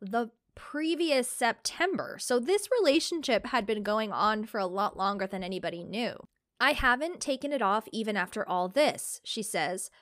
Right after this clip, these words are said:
"The truth is, I wanted to make things work, but now I'm not sure that I can." She says that in recent days, she has contacted him to ask to meet and talk. Clearly, however, she holds out little hope of a reconciliation at this stage.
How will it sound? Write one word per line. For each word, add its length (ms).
"The 100
truth 300
is, 240
I 80
wanted 320
to 80
make 220
things 300
work, 260
but 140
now 140
I'm 160
not 200
sure 300
that 140
I 80
can." 380
She 180
says 240
that 120
in 120
recent 340
days, 260
she 140
has 140
contacted 640
him 200
to 160
ask 280
to 120
meet 320
and 140
talk. 420
Clearly, 320
however, 400
she 180
holds 480
out 320
little 300
hope 320
of 120
a 80
reconciliation 800
at 100
this 160
stage. 540